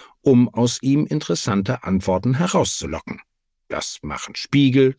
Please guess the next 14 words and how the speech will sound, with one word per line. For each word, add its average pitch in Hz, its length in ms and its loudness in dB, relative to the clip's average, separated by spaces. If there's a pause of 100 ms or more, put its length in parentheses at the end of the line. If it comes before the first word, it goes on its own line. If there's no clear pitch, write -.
Zeit, 101 500 -2 (160)
Deutschlandfunk 92 760 0 (340)
und 214 320 2
andere 117 380 4
Medien 117 480 4
jedenfalls 151 480 0
ständig 139 500 2 (320)
und 226 220 2
definieren 190 560 4
dies 147 400 2
als 160 240 -2
gutes 131 500 2
journalistisches 131 840 0
Handwerk. - 540 -8